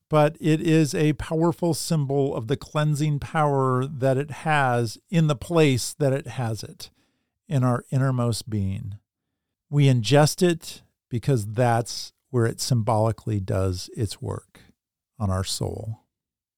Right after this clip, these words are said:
So, I'm not sure how you've viewed communion in the past. Maybe we can reframe that idea. It's not just remembering that Jesus died. It's remembering what the death of Jesus allows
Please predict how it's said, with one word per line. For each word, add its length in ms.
So, 400
I'm 120
not 140
sure 200
how 160
you've 600
viewed 360
communion 560
in 180
the 80
past. 800
Maybe 220
we 160
can 140
reframe 500
that 180
idea. 520
It's 180
not 200
just 240
remembering 520
that 140
Jesus 400
died. 800
It's 200
remembering 800
what 180
the 80
death 300
of 120
Jesus 560
allows 1000